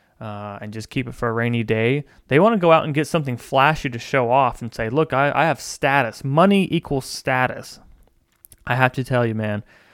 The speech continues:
if you're one of those people, dude, sell all the flashy shit you have on Facebook Marketplace today and just, and get regular stuff. Don't be flashy, be humble, and keep that money in your back pocket, okay?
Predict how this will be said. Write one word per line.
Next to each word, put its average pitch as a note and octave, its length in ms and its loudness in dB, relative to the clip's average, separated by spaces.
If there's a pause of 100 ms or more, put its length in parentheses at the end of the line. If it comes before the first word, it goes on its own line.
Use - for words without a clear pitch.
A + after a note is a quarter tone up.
(140)
if A#2 120 -4
you're C#3+ 120 2
one F3 120 4
of E3+ 40 2
those D#3+ 120 2
people, D#3 420 -2
dude, D3 360 -2 (580)
sell D#3 520 6
all D3+ 200 8
the D3+ 120 -2
flashy C3+ 480 0
shit B2 320 -4
you B2 140 -4
have B2 300 -2
on A2+ 140 -4
Facebook A#2+ 400 -2
Marketplace B2 680 -4
today A2+ 540 -6 (640)
and C3+ 200 -2
just, F3+ 340 -2
and E3+ 140 -2
get A3 160 2
regular F3 440 0
stuff. D#3+ 580 -4
Don't D#3+ 220 -2
be F3 100 -4
flashy, D#3+ 720 -4 (380)
be D3+ 160 0
humble, D#3 600 0 (200)
and C#3+ 160 -4
keep F#3 240 -10
that F#3+ 140 0
money D3+ 260 0
in C#3+ 60 -2
your B2+ 120 -4
back B2 300 -4
pocket, B2 400 -8
okay? A2+ 440 -8